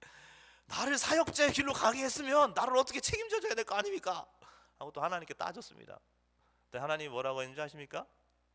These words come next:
아무 말씀 안 하셨어요.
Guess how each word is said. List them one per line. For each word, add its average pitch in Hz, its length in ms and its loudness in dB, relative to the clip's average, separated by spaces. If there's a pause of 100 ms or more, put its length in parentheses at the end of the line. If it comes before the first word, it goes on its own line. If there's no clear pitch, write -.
(2250)
아무 95 140 -6
말씀 110 320 -2
안 107 140 0
하셨어요. 87 480 -6